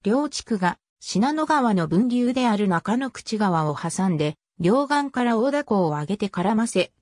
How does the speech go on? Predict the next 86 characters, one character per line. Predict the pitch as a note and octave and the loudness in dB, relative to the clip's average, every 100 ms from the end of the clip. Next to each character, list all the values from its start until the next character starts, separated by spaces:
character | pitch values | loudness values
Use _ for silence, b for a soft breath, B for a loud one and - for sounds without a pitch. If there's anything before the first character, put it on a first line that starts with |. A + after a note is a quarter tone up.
| _ | _
凧 | D4 D#4+ D#4+ | -6 -2 0
の | G#3 | 0
綱 | - F#3+ A#3 | 0 0 0
が | G3 | -2
切 | - F#3 | -2 0
れ | A#3 | 2
る | G#3+ | 2
ま | F3+ | 0
で、 | D#3 D3 _ _ | -2 -6 _ _
引 | - - | -20 -6
き | C4+ | -2
合 | C#4+ | 0
い | |
勝 | C4+ C#4+ C#4 | 0 -2 -2
敗 | B3 G#3 E3+ | 0 2 2
を | D#3+ | 0
決 | - | 0
め | G3 | 0
る | F#3+ F#3 | 2 2
勇 | F#3+ C4+ | 2 0
壮 | C#4 C4 | 0 0
な | A#3 G#3+ | 2 0
祭 | G3 A3 A3+ | 0 -2 -2
り | |
で | G3 F3+ | -2 -2
あ | |
る。 | D3 - _ _ _ _ _ _ _ - | -4 -10 _ _ _ _ _ _ _ -2
元 | F3+ C4+ D#4 | 0 0 0
文 | D4+ D4 C#4+ | 0 0 0
二 | D4 | 0
年 | D4+ G#3+ | 2 2
に | E3+ | 0
始 | - D#3+ G3+ | -2 -6 -2
ま | A#3+ | 0
っ | B3+ | -2
た | - B3+ | -6 -4
と | F#3 | -4
伝 | - - F#3+ | -4 -4 -2
え | G3+ | 0
ら | G3 | 0
れ | F3+ D#3+ | 0 -2
る、 | E3 _ _ - | -4 _ _ -10
白 | - A#3+ | -2 0
根 | D4 D4+ | 2 2
大 | C#4+ C#4 | 2 2
凧 | A#3+ C#4+ C4+ | 0 -2 -2
合 | B3 | -4
戦 | - B3+ A3 G3 | -4 -2 2 2
の | F#3 | 0
起 | - B3+ | -4 0
源 | B3+ F#3+ | 2 2
は | E3 | 2
三 | D#3 - | 0 -2
つ | - | -6
ほ | B3 A#3+ | -2 -2
ど | A#3 | -2
伝 | - - C4 B3+ | -4 -4 0 2
え | |
ら | B3 | 2
れ | B3 | 0
て | A#3 | 0
い | G3+ F#3 | 0 0
る | F3 | 0
が、 | D#3 E3 _ _ | 0 -2 _ _
殿 | - D#4+ D#4 | -2 -2 -2
様 | B3 A3+ G#3 | -2 0 2
よ | A3 | 2
り | F3+ | 0
拝 | E3+ F#3+ B3 | 0 0 0
領 | C4+ B3+ | 0 -2
し | - | -2
た | A#3 | -2
凧 | - - G#3 F3 | -2 -2 2 2
を | |
上 | D3 D3 | 0 -4
げ | G3+ | -2
た | B3+ | -2
と | B3 A#3+ | -2 -2
こ | G#3+ | 0
ろ、 | A3 | 0
対 | G3 A3 A#3+ | 0 0 2
岸 | B3 | 2
の | A#3+ A#3+ | 2 0
家 | G#3+ A3+ | 0 -2
屋 | - F3 | 0 -2
に | D#3+ D#3+ | -2 -4